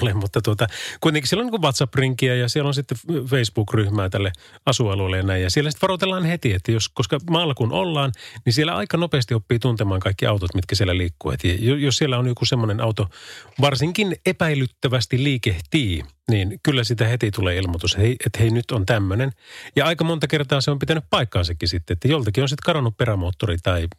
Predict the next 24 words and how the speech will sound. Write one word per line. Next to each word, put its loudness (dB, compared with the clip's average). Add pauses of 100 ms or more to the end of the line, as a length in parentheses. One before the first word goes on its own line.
(200)
jol-, 0
jonkun – 0 (840)
jonkun 2
tuota 0 (280)
mummolta 2 (220)
tai 2 (500)
vanhoilta 0 (220)
vanhemmilta 0
on, 0
on 0
käyty 2
viemässä 0
sitten -2
eteisestä 0
kamaa. 0
Ja -4 (480)
yksi 2
kerta 2
oli 0
tämmönen, 0 (220)
kun 0 (140)
meille 0
tuli 2
WhatsApp-viesti -2